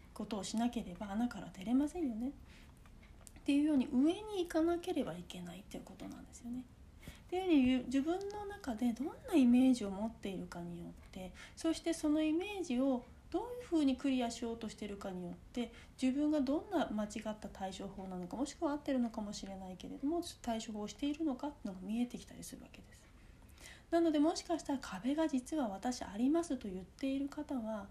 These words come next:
壁など実はないのかもしれない。ただ自分がそう思っているだけなのかもしれないし、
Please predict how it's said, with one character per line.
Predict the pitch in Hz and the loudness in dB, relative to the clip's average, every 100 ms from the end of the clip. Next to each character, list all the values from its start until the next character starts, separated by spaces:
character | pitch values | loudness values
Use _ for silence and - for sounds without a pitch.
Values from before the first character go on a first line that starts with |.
| - - - - - | -16 -20 -20 -20 -14
壁 | - 240 294 | -2 0 2
な | 359 359 | 0 0
ど | 254 | 0
実 | 208 196 285 | -2 -8 -4
は | 285 | 0
な | 269 349 | 0 0
い | - | -2
の | 349 | -4
か | - 214 | -4 -10
も | 196 | -10
し | - | -12
れ | - | -14
な | |
い。 | - - - - - - | -20 -20 -20 -20 -20 -12
た | - | 0
だ | 294 | 4
自 | 254 240 | 4 4
分 | 254 | 4
が | 262 | 2
そ | 262 | 2
う | |
思 | 240 247 | 2 2
っ | |
て | - | 0
い | 226 | -6
る | 214 | -4
だ | 208 | -6
け | 220 | -6
な | 208 | -6
の | 190 | -8
か | 180 | -10
も | 175 180 | -10 -8
し | - | -10
れ | 180 | -10
な | 175 175 | -10 -12
い | |
し、 | 175 226 | -10 -8